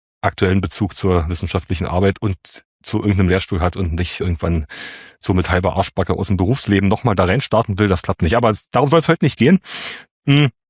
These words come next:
wir haben heute das Thema auf dem Tisch und das hatten wir so oder ähnlich schon ein paar Mal. Wie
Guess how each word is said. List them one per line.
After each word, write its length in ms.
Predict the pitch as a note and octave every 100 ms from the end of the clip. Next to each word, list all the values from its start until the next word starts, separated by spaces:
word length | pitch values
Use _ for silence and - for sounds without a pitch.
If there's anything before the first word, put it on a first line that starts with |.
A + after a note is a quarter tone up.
| _ -
wir 160 | A2
haben 100 | G#2+
heute 180 | C3+ -
das 80 | C3+
Thema 240 | - D#3
auf 100 | D3
dem 80 | C#3
Tisch 220 | - E3+
und 60 | B2
das 140 | A#2
hatten 160 | B2+ C3
wir 120 | A#2+
so 160 | G2+ C#3
oder 160 | B2
ähnlich 280 | G2+ C3+ C3+
schon 160 | - A#2+
ein 300 | A2 - G#2
paar 140 | G2+
Mal. 280 | A2 F#2+ B2 - - - - - _ _
Wie 340 | - A2 D#3+